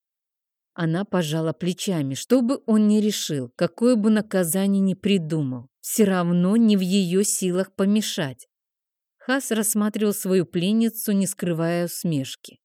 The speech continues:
Упрямая, даже сейчас, замерев в смиренной позе, выглядит так, будто готова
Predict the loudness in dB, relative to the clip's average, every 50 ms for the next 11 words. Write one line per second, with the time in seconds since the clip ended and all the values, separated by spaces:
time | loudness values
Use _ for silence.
0 | _ _ _ _ _ _ -6 -6 -2 2 4 4 4 4 2 -2 -4 -6 -10 -14
1 | -16 -14 -6 -2 0 0 0 0 0 -2 -2 -2 -4 -6 -6 -4 -2 -2 -2 -2
2 | -4 -6 -8 -8 -6 -2 0 0 2 2 2 2 0 0 0 0 0 -2 -4 -4
3 | -2 0 2 2 2 0 0 0 0 0 0 0 -2 -4 _ _ -6 -4 -2 -2
4 | -4 -4 -6 -12 -18 _ _ _ _ _ _ _ -10 -6 0 2 2 2 2 2
5 | 0 0 0 0 0 -2 -2 _ _ _ -4 -4 -4 -6 -8 _ _ _ -8 -4
6 | -2 -2 -2 -2 0 0 0 0 0 0 -2 -2 -2 _ 0 0 0 0 0 0
7 | -2